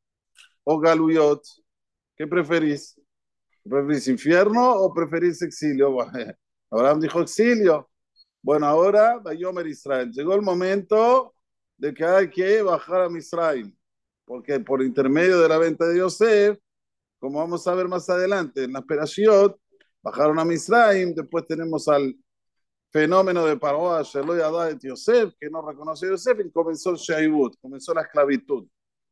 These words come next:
Pero de aquí vemos que a veces una persona dice algo y piensa que él lo dijo, que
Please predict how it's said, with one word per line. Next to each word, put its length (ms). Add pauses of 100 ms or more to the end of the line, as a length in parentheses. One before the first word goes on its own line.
(440)
Pero 160
de 80
aquí 180
vemos 680 (420)
que 60
a 40
veces 300
una 220
persona 340
dice 320
algo 640 (420)
y 80
piensa 480
que 440
él 180
lo 160
dijo, 600
que 340